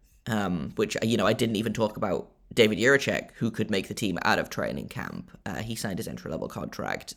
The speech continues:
Um, you know, there's a world in which Denton Mateychuk makes this team. There's a world in which Stanislav Svozil makes this team. There's a world in which Jake Christensen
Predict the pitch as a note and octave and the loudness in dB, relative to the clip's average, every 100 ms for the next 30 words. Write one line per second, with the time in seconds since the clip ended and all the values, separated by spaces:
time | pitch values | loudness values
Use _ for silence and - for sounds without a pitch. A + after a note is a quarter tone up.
0 | - - D2 - A#2+ F2+ A#2 A2+ G2+ A2 | -6 -4 -4 -2 0 2 2 0 2 4
1 | B2+ C3 - A2 A2+ A#2 G#2+ - - - | 6 4 2 -2 2 2 2 -2 -4 -10
2 | - - - - - - B2 A#2 - C3+ | -14 -14 -16 0 4 6 4 2 4 4
3 | - G#2 - - _ _ _ - G#2+ G2+ | 4 0 -2 -12 _ _ _ -2 0 0
4 | - E2+ - - C#2+ B1 F2 G#2+ G#2 A2 | 0 -2 -2 -4 -4 -2 -2 0 4 6
5 | A2+ A2 A2+ G#2+ G2 F#2+ - - - - | 6 2 -2 0 2 0 0 -4 -4 -6
6 | - G#2 G#2+ G#2+ F#2+ - A2+ B2+ F2+ C2 | -4 0 0 -2 -4 4 6 6 2 -2
7 | - G#2 - - - G#2 C2+ - G#2+ D2 | 0 0 0 -6 -4 -4 -4 -6 -2 2
8 | G#2+ A#2+ - A2 G2+ G#2 G#2 - G#2+ - | 2 2 0 -2 2 2 0 0 -2 0
9 | C3+ - C#3 A#2+ - - | -4 0 0 0 -2 -6